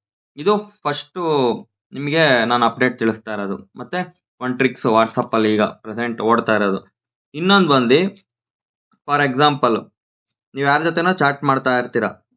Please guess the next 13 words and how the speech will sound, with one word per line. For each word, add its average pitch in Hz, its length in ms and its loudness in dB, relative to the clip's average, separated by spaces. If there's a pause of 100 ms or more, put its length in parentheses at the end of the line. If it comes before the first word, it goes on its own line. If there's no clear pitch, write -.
(320)
ನಿಮ್ದು 156 260 -4
ಪರ್ಸನಲ್ 151 480 -2
ಡೀಟೇಲ್ಸು 135 500 0 (440)
ಅವ್ರೇನು 135 340 0
ಸೇವ್ 143 260 0
ಮಾಡ್ಕೊಬಾರ್ದು, 127 680 2 (480)
ಅವ್ರು 131 160 -2
ಯಾರಿಗೂ 165 320 2
ಶೇರ್ 156 360 2
ಮಾಡಬಾರ್ದು, 117 560 0 (680)
ಮತ್ತೆ, 135 260 -2 (560)
ಹ್ಮ್, 117 640 -2 (440)
ಆ, 139 100 0